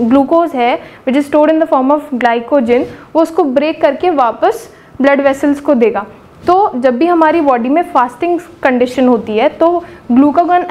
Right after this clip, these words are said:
active होता है और जब भी हम meal का intake करते हैं तो insulin active होता है। अब ये हो सकता है कि या तो insulin बिल्कुल ही present नहीं है या फिर बहुत कम quantity में present है। तो अगर insulin बिल्कुल present नहीं होता या कम quantity में होता है तो उसको हम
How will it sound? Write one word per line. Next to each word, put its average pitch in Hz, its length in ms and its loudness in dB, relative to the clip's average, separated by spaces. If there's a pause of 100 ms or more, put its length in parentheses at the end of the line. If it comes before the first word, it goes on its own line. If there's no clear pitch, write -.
active 262 260 -4
होता 226 280 -2
है 254 140 0
और 277 220 -2
जब 247 200 0
भी 330 100 0
हम 330 200 0 (120)
meal 277 260 4
का 330 100 4
intake 277 380 0
करते 226 280 -4
हैं 269 220 -4
तो 339 260 -2
insulin 285 420 0
active 214 300 -6
होता 208 240 -4
है। 226 140 -8 (920)
अब 302 260 0
ये 277 200 0
हो 330 140 2
सकता 294 300 -2
है 330 140 0 (320)
कि 302 60 0
या 294 120 2
तो 330 140 -6
insulin 302 540 0
बिल्कुल 247 320 0
ही 302 100 2
present 269 400 0
नहीं 262 120 0
है 269 180 -4
या 285 100 2
फिर 330 160 -4
बहुत 311 340 -2
कम 311 180 0
quantity 262 460 -2
में 226 180 -2
present 208 400 -4
है। 214 80 -6 (320)
तो - 60 -4
अगर 269 300 0
insulin 330 460 0
बिल्कुल 254 260 0
present 277 320 2
नहीं 277 100 2
होता 262 200 0
या 269 140 4
कम 277 200 0
quantity 262 440 -2
में 254 120 2
होता 247 200 -2
है 302 60 2
तो 339 140 -4
उसको 330 240 -6
हम 370 180 -2